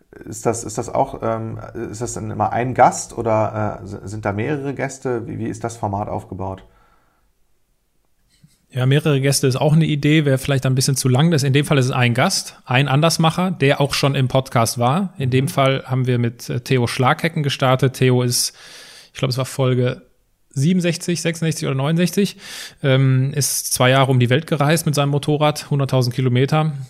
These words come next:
Speaker 2: und hat vorher halt seinen Beraterjob gekündigt und hat auf dieser Reise halt viel erlebt. So, darüber haben wir uns im Podcast schon unterhalten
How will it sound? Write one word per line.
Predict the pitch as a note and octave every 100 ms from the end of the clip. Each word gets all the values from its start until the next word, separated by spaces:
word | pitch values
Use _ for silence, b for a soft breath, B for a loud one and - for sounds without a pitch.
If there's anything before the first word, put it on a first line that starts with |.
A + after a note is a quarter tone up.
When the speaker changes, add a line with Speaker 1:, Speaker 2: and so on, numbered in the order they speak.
| D#4
Speaker 2:
und | F#3+ B2 B2 B2 B2 - A#2+
hat | B2
vorher | - C3 B2
halt | A#2 A#2
seinen | - B2 A#2
Beraterjob | A#2 C3 D3+ C#3 C3+
gekündigt | C3+ B2+ C#3 C#3 C3+ - B B B B B
und | D3+ B2 B2
hat | B2
auf | B2 -
dieser | B2 A#2
Reise | A2 A2+ B2
halt | A2
viel | - A#2
erlebt. | G#2+ G#2+ -
So, | - -
darüber | G#2+ A2+ A#2+
haben | A#2+
wir |
uns | A2+
im | G#2+
Podcast | B2+ - B2
schon | A#2+
unterhalten | A2 G#2 A2+ D3+ D#3 F#3 F#3